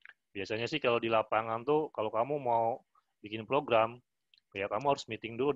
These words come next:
dengan orang yang butuh program tersebut ya. Meeting dulu, saya mau programnya seperti ini, seperti ini, seperti ini, seperti ini. Kita catat, baru kita terjemahkan keinginannya dalam bentuk coding, kemudian kita, kita apa, kita,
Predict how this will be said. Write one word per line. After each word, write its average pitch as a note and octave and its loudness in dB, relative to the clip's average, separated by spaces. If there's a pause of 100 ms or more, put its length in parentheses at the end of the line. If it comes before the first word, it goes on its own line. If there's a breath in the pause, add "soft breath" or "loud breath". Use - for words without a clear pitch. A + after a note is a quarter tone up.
dengan A2 -4
orang A#2 0
yang A#2+ -8
butuh G#2 -8
program G2+ -4
tersebut A2+ -8
ya. F#2 -6 (800)
Meeting G2 -12
dulu, G#2+ -2
saya C#3 -2
mau D3+ -4
programnya C#3+ 0
seperti C3+ -8
ini, B2+ -10
seperti C3 -10
ini, B2 -8
seperti B2 -10
ini, B2 -10
seperti B2+ -8
ini. D3 2 (180)
Kita - -14
catat, C#3 2 (680 soft breath)
baru G#2 0
kita G#2+ -2
terjemahkan G#2+ -2
keinginannya G#2 -8
dalam G2+ -4
bentuk F#2+ -14
coding, B2+ -4
kemudian G#2 -10
kita, G#2+ -6 (640)
kita G2 -2 (140)
apa, A#2 -6 (880)
kita, G#2 -6